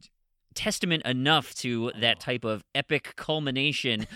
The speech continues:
Speaker 2: <laughs>
Speaker 1: and the, the beauty of being able to have a sigh of relief when that burden is finally off your shoulders and you can play something
Speaker 2: Ooh.
Speaker 1: for fun.
Speaker 2: Yeah, I, I got a new respect for all those, I guess we should call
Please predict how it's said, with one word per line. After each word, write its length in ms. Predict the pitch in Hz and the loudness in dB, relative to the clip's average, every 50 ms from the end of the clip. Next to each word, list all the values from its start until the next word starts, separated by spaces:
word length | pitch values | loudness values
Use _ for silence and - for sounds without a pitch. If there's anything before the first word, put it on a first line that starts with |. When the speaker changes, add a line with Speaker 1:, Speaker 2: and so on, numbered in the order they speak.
| - 233 | -10 -10
Speaker 2:
<laughs> 160 | - - - | -10 -6 -2
Speaker 1:
and 180 | - 147 147 147 | 0 0 2 4
the, 380 | 147 139 135 139 139 139 139 - - | 4 4 6 4 4 2 0 -4 -8
the 200 | 131 127 120 151 | -10 -8 -6 -6
beauty 720 | 131 117 110 110 117 135 160 185 214 220 202 175 143 - | -6 -8 -10 -6 -4 -2 0 0 2 2 2 2 2 2
of 140 | - 120 117 | 0 -2 0
being 180 | 143 151 147 | 0 0 0
able 100 | 147 135 131 123 113 98 | 0 0 0 0 0 -2
to 40 | 82 | -2
have 120 | 104 117 | -4 -4
a 40 | 127 | -2
sigh 340 | - - - - 160 156 170 | -2 0 0 0 2 2 2
of 200 | 175 170 127 127 | 2 2 0 0
relief 460 | 127 120 117 123 135 151 156 143 - | -2 -2 0 0 2 2 2 0 -2
when 140 | - 104 107 | -4 -4 -2
that 380 | 113 117 117 107 - 117 101 - | 0 0 0 0 -2 -6 -8 -4
burden 420 | - 127 127 143 135 127 117 107 | -2 0 2 2 2 0 0 -2
is 140 | 104 104 - | -4 -6 -8
finally 580 | - - 131 127 - 156 147 135 123 113 98 - - - - - | -6 -6 -6 -4 -4 -4 -2 -2 -2 -2 -4 -6 -10 -20 -14 -8
off 220 | - 117 127 120 - | -4 -4 -4 -2 -2
your 100 | 123 113 | -4 -4
shoulders 400 | - - 127 120 123 117 113 101 | -2 -2 -2 0 0 0 -2 -2
and 40 | 101 | -4
you 60 | 101 | -6
can 40 | 98 | -8
play 180 | - - 110 104 | -6 -6 -4 -4
something 320 | 90 120 - 330 - 101 | -4 -4 -4 -4 -6 -8
Speaker 2:
Ooh. 40 | - | -8
Speaker 1:
for 120 | - 92 | -10 -12
fun. 360 | - - 117 117 117 101 98 - _ _ _ _ _ _ _ _ - | -8 -4 -4 -2 -2 -4 -6 -10 _ _ _ _ _ _ _ _ -12
Speaker 2:
Yeah, 280 | - 139 185 226 214 135 120 | -6 -2 0 0 0 -2 -2
I, 280 | 139 160 185 190 175 143 - | 0 0 0 0 0 -2 -4
I 80 | 170 160 | -6 -2
got 220 | 147 196 208 214 | 0 2 2 2
a 20 | 196 | 2
new 140 | 190 214 220 | 2 0 -2
respect 480 | 196 170 - - - 185 190 190 - | -2 -2 -4 -4 -4 -4 -4 -4 -6
for 120 | - 180 170 | -8 -6 -4
all 140 | 160 156 | -2 -2
those, 280 | 151 147 139 135 127 123 - - - - _ 135 | -2 -2 -2 -4 -6 -10 -18 -20 -20 -20 _ -12
I 100 | 135 135 | -10 -6
guess 220 | 139 160 160 - | -6 -6 -6 -6
we 60 | 170 | -10
should 100 | - - | -12 -8
call 220 | - 165 156 135 | -4 -4 -4 -4